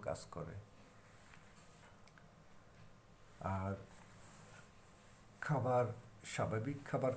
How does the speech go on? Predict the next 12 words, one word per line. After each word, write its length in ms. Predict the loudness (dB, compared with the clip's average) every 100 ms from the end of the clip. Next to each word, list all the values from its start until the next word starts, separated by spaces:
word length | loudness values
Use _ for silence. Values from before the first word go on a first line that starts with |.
| 4
খাবে, 240 | 4 4 2 -4 -12 -16 -16 -16 -6
তো 80 | -6 -2
টিউমারের 460 | 0 4 6 4 4
ক্ষেত্রে 380 | 0 0 2 2 2 -6 -16 -16 -14 -8
সেটা 180 | 4
অঞ্জনি 500 | 6 8 6 6 6
হোক 260 | 6 2 -2 -6 -14 -16 -18 -18 -16 -16 -16 -16 -16 -16 -16 -16 -16 -16 -18 -18 -18 -18 -18 -10 -4 2
বা 140 | 4 4 2 -4 -14 -18 -18 -18 -18 -14 -14 -2
আঁচিল 460 | -2 0 2 2 2 -2 -14 -14 0
ধরনের 420 | 2 2 2 4 4
হোক, 180 | 2 0 -4 -14 -16 -18 -18 -16 -18 -18 -18 -20 -20 -18 -18 -18 -18 -18 -18 -18 -18 -18 -18 -18 -16 -16 -16 -16 -16 -16 -18 -18 -18 -18 -18 -18 -18 -16 -16 -16 -16 -12 -4
এদের 200 | 0 0